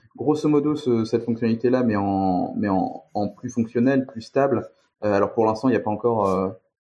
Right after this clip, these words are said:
euh, on vient de lancer la bêta, donc forcément, il n'y a pas encore toutes les fonctionnalités du, de la, de la, de la, de la feature, euh,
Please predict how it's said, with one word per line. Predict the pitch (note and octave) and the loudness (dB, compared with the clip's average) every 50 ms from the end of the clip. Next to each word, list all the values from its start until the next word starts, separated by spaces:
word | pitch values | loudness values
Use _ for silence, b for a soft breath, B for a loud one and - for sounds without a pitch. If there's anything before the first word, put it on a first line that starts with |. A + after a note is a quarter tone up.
| _ _ - | _ _ -4
euh, | G#2 G#2 | -2 -2
on | F#2 G2+ G#2+ | -2 -2 -4
vient | G2+ A2+ A#2 A#2 | -2 0 2 2
de | A2+ A2 | 4 2
lancer | A2 G#2 - A#2 | 0 -2 -2 0
la | G2+ G2 | 0 0
bêta, | F#2+ A2+ A2 G#2+ - C3 B2+ A#2+ | 2 0 -2 0 2 2 2 2
donc | G#2 G2 F#2+ | 0 -2 -6
forcément, | - - - - - A2 A2+ | -6 -10 -6 -4 -2 0 0
il | A2 | 0
n'y | G2 | 0
a | F#2 | -2
pas | F#2 F#2 | -2 -4
encore | F#2+ G#2 - - | -2 -2 -4 -4
toutes | - G2+ - | -6 -8 -8
les | G2+ G2 | -8 -8
fonctionnalités | - G#2 - - G2 F#2+ G2 G2+ F#2+ - A#2+ A#2 A2+ | -8 -12 -6 -2 -2 0 0 -2 0 0 0 0 0
du, | A2+ G2 F#2+ F#2 F#2 F#2 - _ _ _ _ _ _ _ _ | -2 -4 -6 -6 -6 -8 -10 _ _ _ _ _ _ _ _
de | A2 | 0
la, | G2 G2 | 0 0
de | F#2+ - - - F#2+ F#2+ G#2 | 0 -2 -6 -6 -6 -6 -2
la, | G2+ G2 F#2+ F#2 F#2 F#2 F#2 F2+ F2 F2 | -2 0 2 2 2 2 2 2 0 0
de | F2 - - - - - - - - _ _ - - - G#2+ G#2 | -2 -4 -6 -10 -14 -18 -20 -20 -20 _ _ -20 -16 -6 -4 -2
la, | G2+ F#2+ F#2+ F#2 F#2 F2+ F#2 F#2 F2+ F2+ F2 | 0 0 2 0 2 2 2 2 2 0 -2
de | - - - - - - - - | -4 -6 -8 -10 -10 -12 -12 -2
la | G#2 G2 G2 | -2 -2 -2
feature, | - - F#2+ - - A2 G#2+ G2+ G2 | -2 -12 -20 -10 -2 0 0 2 4
euh, | F#2+ F#2 F#2 F2+ F2+ F#2 - - - | 4 4 2 2 0 0 -2 -4 -4